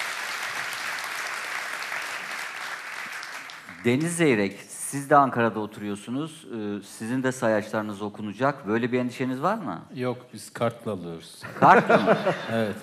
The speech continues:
Speaker 1: Ha, bir şey o zaman, e, kart
Speaker 2: Yani
Speaker 1: okutacağınız
Speaker 2: benim,
Speaker 1: kişi ya da
Speaker 2: benim
Speaker 1: kartı
Speaker 2: böyle
Speaker 1: alacak-
Speaker 2: bir korkum yok. Ben özel-, <laughs> Ö-, ön ödemeli var biliyorsun. Saat satmak için, e, doğalgazda da şeyde de.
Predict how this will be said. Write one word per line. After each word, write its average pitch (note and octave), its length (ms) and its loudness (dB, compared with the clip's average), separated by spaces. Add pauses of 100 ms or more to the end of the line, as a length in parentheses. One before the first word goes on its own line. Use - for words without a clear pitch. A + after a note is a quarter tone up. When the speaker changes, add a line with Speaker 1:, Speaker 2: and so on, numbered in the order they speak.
(800)
Speaker 1:
Ha, A2 240 2
bir B2 60 -2
şey D#3+ 160 0
o D3+ 80 4
zaman, D#3+ 300 8
e, A2 420 -4
kart C#3 280 12
Speaker 2:
Yani B2 140 4 (240)
Speaker 1:
okutacağınız C#3 680 8
Speaker 2:
benim, C#3+ 160 4
Speaker 1:
kişi C#3+ 180 0
ya B2 80 8
da A#2 40 2
Speaker 2:
benim B2 140 4
Speaker 1:
kartı C3 260 12
Speaker 2:
böyle D#3 60 12
Speaker 1:
alacak- D#3+ 240 10
Speaker 2:
bir D#3+ 60 4
korkum D3+ 440 4
yok. C#3 160 2 (100)
Ben A#2 140 2
özel-, A#2+ 280 -2 (320)
<laughs> D3 100 4 (1700)
Ö-, A2+ 40 0 (140)
ön C3+ 180 0
ödemeli C3+ 480 4
var B2 200 8
biliyorsun. A2 360 -4
Saat A2+ 400 4
satmak A#2+ 440 0
için, - 480 -6 (140)
e, F2+ 360 -4 (360)
doğalgazda G#2 680 -2
da G2+ 240 0
şeyde G2+ 460 -4
de. C#3+ 200 0